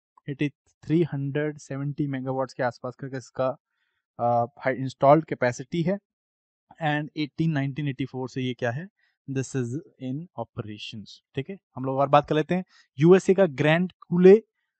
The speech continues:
हाइड्रो पावर प्रोजेक्ट। ग्रैंड कूले हाइड्रो पावर प्रोजेक्ट है, this is in the कोलंबिया रिवर, कोलंबिया रिवर के ऊपर है, वाशिंगटन में,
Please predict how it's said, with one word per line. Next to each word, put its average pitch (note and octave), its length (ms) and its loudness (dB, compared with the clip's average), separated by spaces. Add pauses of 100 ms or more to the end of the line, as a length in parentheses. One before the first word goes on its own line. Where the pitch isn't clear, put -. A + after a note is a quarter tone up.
(160)
हाइड्रो E3 420 4
पावर D3 340 4
प्रोजेक्ट। B2 440 -2 (320)
ग्रैंड C#3+ 320 0
कूले E3+ 320 4
हाइड्रो D#3 560 -2
पावर C#3 240 0
प्रोजेक्ट C#3+ 340 -8
है, E3 60 -2
this C#3+ 220 -10
is D3+ 60 -6
in D#3 100 -4
the C#3+ 200 -6
कोलंबिया C#3+ 520 4
रिवर, E3 280 0
कोलंबिया C#3 440 -2
रिवर D3+ 240 -4
के D3+ 100 -8
ऊपर D3 240 -6
है, D#3 60 -4
वाशिंगटन C#3+ 540 -6
में, D#3+ 220 -4